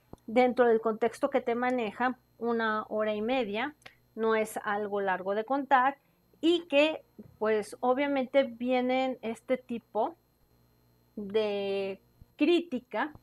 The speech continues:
digamos, al, al, a los gobiernos que son intransigentes,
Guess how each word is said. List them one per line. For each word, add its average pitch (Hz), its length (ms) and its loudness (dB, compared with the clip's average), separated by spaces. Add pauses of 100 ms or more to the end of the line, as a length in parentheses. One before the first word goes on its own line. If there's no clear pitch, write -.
(500)
digamos, 220 880 -2
al, 185 680 -6 (300)
al, 208 300 -2
a 202 120 -2
los 202 200 -2
gobiernos 240 760 2 (400)
que 196 120 -4
son 220 180 0
intransigentes, 254 1300 0